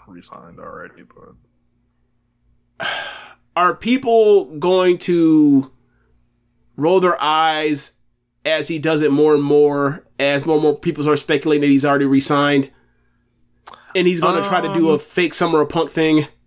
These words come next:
Speaker 1: I think he's such a good talker, and the thing about M J F is he makes the world's dumbest people believe, and a lot of the smart ones too. Like,
Speaker 2: So,
Speaker 1: and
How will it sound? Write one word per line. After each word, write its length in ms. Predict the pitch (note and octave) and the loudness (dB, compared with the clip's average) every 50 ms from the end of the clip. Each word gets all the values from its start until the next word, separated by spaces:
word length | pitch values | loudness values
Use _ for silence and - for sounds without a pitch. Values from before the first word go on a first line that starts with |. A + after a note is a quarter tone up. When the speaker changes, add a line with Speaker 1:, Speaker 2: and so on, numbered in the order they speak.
| _ _ _ _ _ - - _ - D3 | _ _ _ _ _ -20 -20 _ -8 -6
Speaker 1:
I 140 | C3+ F3+ F#3 | -4 -4 -4
think 360 | F3+ - G3+ G3 F#3 E3+ - | -6 -4 -4 -2 -2 -2 -4
he's 380 | - - C3+ D#3 D#3+ D3 C3 | -6 -6 -4 -4 -2 -4 -4
such 280 | - - A#2+ B2 B2 C#3 | -4 -4 -4 -4 -4 -6
a 40 | A2+ | -8
good 280 | G2+ G#2+ A2 A2+ A2 | -6 -4 -6 -6 -6
talker, 460 | - - G2+ G2+ G#2+ - - A#2 A#2+ A#2+ | -4 -4 -2 -2 -2 -4 -4 -6 -6 -6
and 580 | B2+ - G2+ G#2+ G#2+ G2+ F#2+ F#2+ G2 G2 - _ | -6 -6 -6 -6 -4 -4 -6 -8 -10 -12 -12 _
the 120 | - B2+ | -8 -6
thing 160 | A#2+ - G3+ F3+ | -4 -4 -4 -2
about 200 | C#3+ B2 A2+ A2 | -2 -2 -4 -4
M 120 | A2+ A2 | -6 -6
J 160 | G#2 G#2 G#2 | -4 -2 -2
F 200 | G#2 G2+ F#2 - | -2 -2 -4 -8
is 300 | F#2+ F2+ F2+ F2 F2 - _ _ _ _ _ _ _ _ | -12 -12 -12 -14 -16 -18 _ _ _ _ _ _ _ _
he 200 | _ - E3+ G3 | _ -4 -2 -2
makes 320 | G3 F3+ E3 D3 B2 - - | -2 -2 -2 -4 -4 -8 -12
the 100 | A2 G2 | -14 -12
world's 440 | F#2 G2 A#2+ B2+ B2 A#2+ A#2 G2+ | -8 -6 -2 0 0 0 -2 -4
dumbest 520 | F#2+ F#2 - A2+ A#2 B2 A2+ A2+ G#2+ - - | -10 -12 -8 -6 -6 -6 -6 -10 -14 -14 -14
people 260 | - A#2 G#2 G#2 G2 | -14 -14 -12 -12 -14
believe, 540 | F#2 F#2 F#2+ G2 G2 G2+ G2+ G2+ G2 F#2+ - | -14 -14 -12 -8 -6 -4 -4 -4 -6 -6 -6
and 100 | B2 A#2+ | -6 -4
a 60 | B2 | -2
lot 200 | C3 E3+ G#3+ A#3+ | 0 0 0 0
of 40 | A#3 | 0
the 60 | G3+ | -4
smart 360 | - - - F3 G3+ A3+ G3+ E3+ | -10 -6 -4 -2 -2 -2 -2 -2
ones 280 | D#3 C#3 C3 B2+ - | -4 -4 -4 -6 -6
too. 340 | - - F#3+ E3+ G#2+ F#2+ - _ _ _ _ _ _ _ _ _ _ - | -4 -4 -4 -4 -4 -8 -12 _ _ _ _ _ _ _ _ _ _ -8
Like, 440 | B2 A#2 A#2 A#2 A2+ A2+ A2 - _ _ _ _ _ _ _ _ _ _ _ _ _ | -4 -4 -2 -2 -2 -4 -6 -8 _ _ _ _ _ _ _ _ _ _ _ _ _
Speaker 2:
So, 300 | - - - G3+ G3 F#3+ | -10 -4 -2 0 2 2
Speaker 1:
and 460 | D3+ C#3 C3 C3 C3 B2+ A#2+ A#2+ B2 | 2 0 0 -2 -2 -2 -4 -6 -8